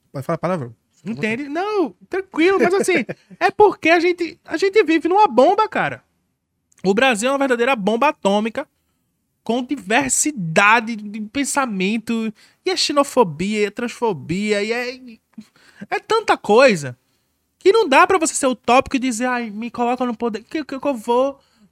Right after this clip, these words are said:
Speaker 2: modificar o mundo." Você não transforma primeiro a sociedade sem a anuência da sociedade. Isso que tô dizendo não sou eu, não. É a história que lhe diz,
Speaker 1: Hum.
Speaker 2: sabe? Então, pra que eu vou ficar me vendendo enquanto uma pessoa utópica,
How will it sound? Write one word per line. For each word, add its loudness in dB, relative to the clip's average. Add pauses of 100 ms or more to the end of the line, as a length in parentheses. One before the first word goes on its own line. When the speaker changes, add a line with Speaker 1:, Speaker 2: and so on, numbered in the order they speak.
Speaker 2:
modificar -4
o -14
mundo." -2 (1000)
Você 0
não -2
transforma 0
primeiro -4
a -4
sociedade -6
sem -6
a -2
anuência 2
da -4
sociedade. -6 (1160)
Isso -2
que -6
tô 0
dizendo -2
não -4
sou 0
eu, 2
não. 0
É -2
a -2
história -2
que -10
lhe -6
diz, -12 (320)
Speaker 1:
Hum. -16
Speaker 2:
sabe? -2 (1300)
Então, 0
pra 4
que -2
eu 10
vou 4
ficar -4
me -2
vendendo -2
enquanto -6
uma -4
pessoa -4
utópica, 2